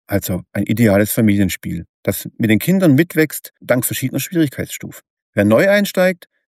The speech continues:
der bekommt im Tutor-Modus die Regeln Schritt für Schritt erklärt. Und dann können wir uns immer neu entscheiden. Wollen wir das Spiel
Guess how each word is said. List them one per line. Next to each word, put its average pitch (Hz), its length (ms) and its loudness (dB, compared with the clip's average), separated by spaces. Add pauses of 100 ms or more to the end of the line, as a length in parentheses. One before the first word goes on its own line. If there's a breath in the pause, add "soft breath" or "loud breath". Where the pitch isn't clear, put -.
der 120 340 0
bekommt - 380 -2
im 107 80 0
Tutor-Modus 160 680 2
die - 120 -2
Regeln 101 400 2
Schritt - 300 -4
für - 140 -2
Schritt - 220 -4
erklärt. 123 460 -6 (220)
Und 104 140 -2
dann 139 180 4
können 147 200 4
wir 131 80 4
uns 113 120 0
immer 135 140 4
neu 127 180 4
entscheiden. 87 500 -2 (140)
Wollen 101 240 2
wir 98 80 2
das 98 120 -4
Spiel 98 340 -4